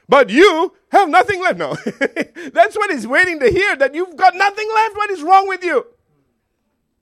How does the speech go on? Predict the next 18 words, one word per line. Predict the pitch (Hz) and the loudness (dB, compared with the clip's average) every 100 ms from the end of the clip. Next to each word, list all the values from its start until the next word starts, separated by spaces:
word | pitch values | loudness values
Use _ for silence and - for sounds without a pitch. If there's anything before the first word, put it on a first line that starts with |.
| _ _ _ _ _ _ _ _ _ _ _ _ _ _ - | _ _ _ _ _ _ _ _ _ _ _ _ _ _ -2
He | 359 330 | 0 2
doesn't | 320 415 403 | 0 -4 -2
say | 403 403 | -2 2
that. | 339 226 _ _ | 0 0 _ _
He | 339 302 | 2 2
says, | 359 277 | -2 0
"But | 311 285 | 2 0
you | 226 392 440 | 2 2 2
have | 285 285 | 2 0
kept | 403 302 - _ _ | 2 2 0 _ _
the | 180 269 | 0 0
good | 190 139 370 415 262 | 0 -4 -2 -2 2
wine | 277 240 214 180 | 2 4 0 -2
until | 220 202 185 214 | -4 -4 -4 -2
now." | 208 190 123 - _ _ _ _ _ _ _ _ _ _ _ _ _ 208 - 247 196 - _ _ _ _ _ _ _ | 0 -2 -2 -10 _ _ _ _ _ _ _ _ _ _ _ _ _ -20 -12 -10 -10 -18 _ _ _ _ _ _ _
Imagine | 381 381 349 349 | -6 -6 -6 -8
the | |
bridegroom. | 339 330 339 330 339 208 | 0 0 0 -4 -8 -8